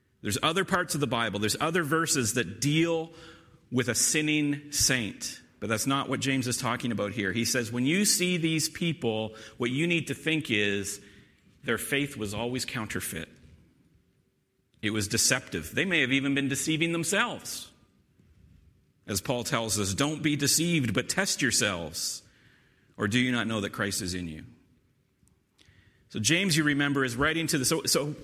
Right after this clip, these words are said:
so why do these people wander then? What, what is going on? How do we know that they were never really saved?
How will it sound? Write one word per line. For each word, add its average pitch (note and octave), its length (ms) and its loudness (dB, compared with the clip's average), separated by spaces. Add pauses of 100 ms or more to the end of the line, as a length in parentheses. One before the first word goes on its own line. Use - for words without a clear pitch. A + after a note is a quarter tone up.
(260)
so F#3 160 2
why E3+ 320 0
do B3 80 0
these A#3 180 2
people F3+ 300 2
wander F#3 400 0
then? A#2+ 240 2
What, F3+ 240 -2
what F3 360 -2
is F3+ 160 2
going E3 360 0
on? B2+ 420 -4 (800)
How D#3 160 2
do A3+ 80 0
we G#3+ 160 2
know F#3+ 380 4
that D3+ 160 -2
they D3 100 4
were C#3 200 2
never D#3+ 540 2 (160)
really D3 600 2 (160)
saved? G2 840 0